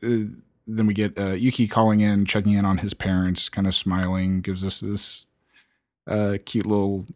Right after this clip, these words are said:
humanizing moment with him and his parents that, uh, I don't think really goes anywhere, but, like, lets us see that, that Yuki's not all a bad guy, I guess, that he's got some genuine emotion and, and kindness in him.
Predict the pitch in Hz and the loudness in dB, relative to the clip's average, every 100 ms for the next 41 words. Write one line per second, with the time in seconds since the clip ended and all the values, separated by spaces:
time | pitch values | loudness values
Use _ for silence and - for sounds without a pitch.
0 | _ _ - - 107 95 92 90 92 87 | _ _ -14 0 4 4 4 2 0 0
1 | 90 87 92 87 90 90 90 90 90 87 | 0 -2 -4 -6 -4 -2 -2 -4 -4 -6
2 | - 85 90 87 - - - - _ _ | -8 -6 -4 -4 -6 -8 -10 -20 _ _
3 | _ - 90 85 90 90 98 - _ _ | _ -12 -10 -8 -8 -8 -10 -16 _ _
4 | _ _ _ 98 110 117 104 98 92 92 | _ _ _ 2 4 4 2 2 0 -4
5 | 82 82 87 87 - 101 - 127 107 - | -4 -4 -4 -6 -6 -6 -4 -4 -4 -8
6 | - 151 143 131 107 - - _ - - | -2 0 4 4 4 0 -4 _ -20 -20
7 | - _ _ _ _ _ - - 107 95 | -20 _ _ _ _ _ -4 2 2 2
8 | 95 95 - _ 110 104 139 131 120 107 | 0 -2 -6 _ -6 -4 -4 0 2 4
9 | 104 87 98 101 92 - - 104 90 90 | 4 4 4 2 -2 -8 -4 -2 0 -2
10 | 85 90 85 90 87 90 92 90 - - | -4 -4 -4 -2 -2 -4 -4 -2 -4 -4
11 | 101 104 101 98 95 - 98 92 - _ | -4 -6 -6 -6 -2 0 0 0 -4 _
12 | _ - - 113 98 95 95 90 98 92 | _ -20 -2 2 4 4 2 0 0 -2
13 | - 90 90 90 95 - _ _ - 98 | -2 -2 -2 -4 -6 -8 _ _ -8 -4
14 | 92 - 95 90 - 92 95 104 | -2 -2 -2 -2 -2 -2 -2 -2